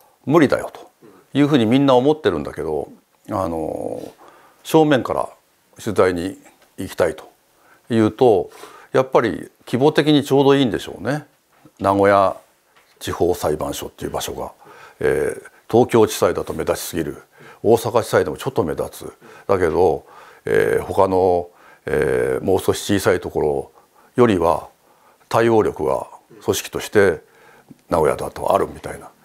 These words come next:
そういう感じだと、まあ、ぴったりのサイズ感っていうのがあるんだなっていうのがそこで例えば分かるわけですよ。で、あ、名古屋っていう場所がそういう位置づけ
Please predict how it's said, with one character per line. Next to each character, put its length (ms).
そ 220
う 40
い 100
う 120
感 220
じ 100
だ 140
と、 380
ま 200
あ、 40
ぴ 100
っ 40
た 280
り 100
の 100
サ 220
イ 60
ズ 120
感 180
っ 40
て 100
い 40
う 20
の 60
が 280
あ 120
る 100
ん 80
だ 100
な 160
っ 100
て 120
い 20
う 40
の 60
が 80
そ 100
こ 60
で 80
例 460
え 20
ば 100
分 140
か 140
る 60
わ 80
け 80
で 80
す 140
よ。 140
で、 240
あ、 200
名 180
古 220
屋 120
っ 40
て 320
い 160
う 100
場 140
所 160
が 120
そ 260
う 60
い 120
う 160
位 60
置 180
づ 140
け 280